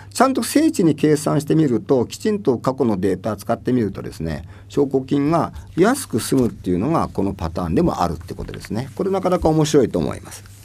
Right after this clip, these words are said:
とても面白い現象だと思います。はい。ではですね、次は今度ですね、ちょっと変わった例です。変わった例っていうのは何言ってるかっていうと、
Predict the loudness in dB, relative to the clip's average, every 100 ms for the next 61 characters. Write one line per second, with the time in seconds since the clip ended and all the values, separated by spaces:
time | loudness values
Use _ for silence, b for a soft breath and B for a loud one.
0 | -14 -4 0 0 2 0 0 0 0 -2
1 | -4 -2 -2 -2 -4 -6 -12 -18 -20 b
2 | b b b b b -8 -8 -8 -16 B
3 | B B B B B B B B 6 6
4 | 6 2 2 0 0 0 2 4 4 4
5 | 2 2 0 -2 -2 -2 -2 -2 -2 2
6 | 4 6 4 -2 0 4 6 6 2 -2
7 | -12 -14 -18 -20 -20 -20 -20 -20 -20 0
8 | 2 2 2 2 2 0 -2 0 0 -2
9 | -4 -6 -6 -8 -8 -6 -2 -2 -2